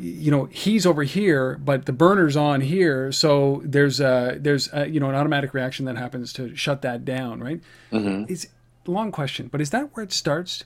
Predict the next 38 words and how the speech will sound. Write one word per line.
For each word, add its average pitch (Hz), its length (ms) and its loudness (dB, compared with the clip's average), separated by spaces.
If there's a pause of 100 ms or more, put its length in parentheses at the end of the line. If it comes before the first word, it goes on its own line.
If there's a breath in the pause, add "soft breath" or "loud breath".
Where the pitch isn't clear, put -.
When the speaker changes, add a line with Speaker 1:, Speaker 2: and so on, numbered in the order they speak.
Speaker 1:
where, 147 220 -2 (120)
where 143 280 -2
the 139 260 -6
fundamental, 165 880 -2 (140)
uh, 120 200 -6
where 135 180 -8
it's 131 100 -6
a 139 60 -6
fundamental 151 420 0
issue 143 340 -2
and 127 220 -4
this 139 100 -4
can 143 140 -6
solve 127 300 -4
those 131 180 -6
issues? 196 400 -10 (540)
Speaker 2:
Yeah, 104 260 0
I 127 80 0
mean, 131 140 6
I 127 80 6
think 147 260 2
that 104 260 6 (160)
<clears throat> - 680 0
it 123 100 8
starts 123 340 8
with 135 120 2
simple 104 280 2
use 87 200 0
cases, 80 560 -6
and 90 120 -4
then 87 120 0
it, 87 160 -4 (280)
it 95 100 4
evolves 92 520 6
into 90 220 -6
more 85 240 -4
complex - 480 -8
ones - 380 -12